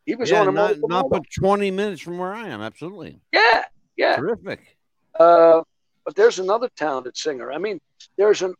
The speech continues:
Speaker 1: awful lot of great entertainment out here in Las Vegas.
Speaker 2: Absolutely.
Speaker 1: And, uh, uh,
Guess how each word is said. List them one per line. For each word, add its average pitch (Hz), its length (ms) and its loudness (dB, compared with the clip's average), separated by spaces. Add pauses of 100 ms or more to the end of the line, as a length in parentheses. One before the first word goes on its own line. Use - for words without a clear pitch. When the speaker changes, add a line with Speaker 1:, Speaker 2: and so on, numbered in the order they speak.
(120)
Speaker 1:
awful 202 640 4
lot 170 360 4 (100)
of 143 380 0 (1300)
great 180 480 2 (200)
entertainment 156 800 -6
out 127 200 -6
here 127 260 -6
in 127 60 -8
Las 120 380 -8
Vegas. - 540 -10 (280)
Speaker 2:
Absolutely. 104 840 -14
Speaker 1:
And, 131 680 2
uh, 123 520 -8
uh, 127 180 2